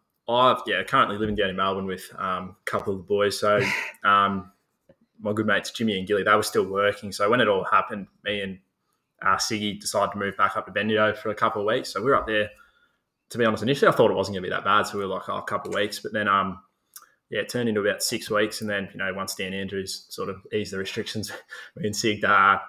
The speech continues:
Speaker 1: took a slab of Vicks and jumped straight down the Calder, and we, um, had a few beers. So it's been a real weird time. I suppose, like, there's obviously the negatives about it, but I've just tried to look at it as positively as possible and try and get, um, a few things out of it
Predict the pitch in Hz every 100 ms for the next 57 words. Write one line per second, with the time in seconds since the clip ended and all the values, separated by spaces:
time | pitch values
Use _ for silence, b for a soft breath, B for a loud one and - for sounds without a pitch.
0 | - - 98 - 107 101 110 - 107 104
1 | 98 - 135 131 117 117 113 117 117 110
2 | 107 104 107 104 104 - b b b _
3 | - - 104 95 101 107 - 104 98 -
4 | 196 143 - - 123 113 107 95 98 101
5 | 104 98 - _ _ _ _ _ _ _
6 | _ - _ - 196 175 127 147 110 127
7 | 113 92 104 95 101 110 104 98 101 -
8 | 107 107 - 110 95 92 101 104 101 95
9 | - - 107 104 98 95 92 - 101 -
10 | 107 95 - 104 95 98 - _ _ _
11 | _ _ _ 101 95 92 - - 120 107
12 | 101 98 95 104 104 104